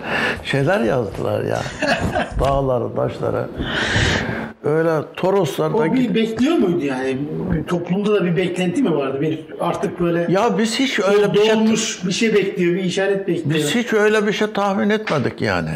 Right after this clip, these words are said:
Speaker 1: İşte Anadolu'dan gelince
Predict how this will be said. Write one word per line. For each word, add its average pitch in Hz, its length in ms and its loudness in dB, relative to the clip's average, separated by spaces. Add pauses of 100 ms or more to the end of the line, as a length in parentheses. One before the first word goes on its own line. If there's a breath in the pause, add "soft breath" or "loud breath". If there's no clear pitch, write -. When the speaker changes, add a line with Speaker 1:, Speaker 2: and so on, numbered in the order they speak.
(1160 loud breath)
Speaker 1:
İşte - 180 -2
Anadolu'dan 104 720 -2
gelince 196 600 0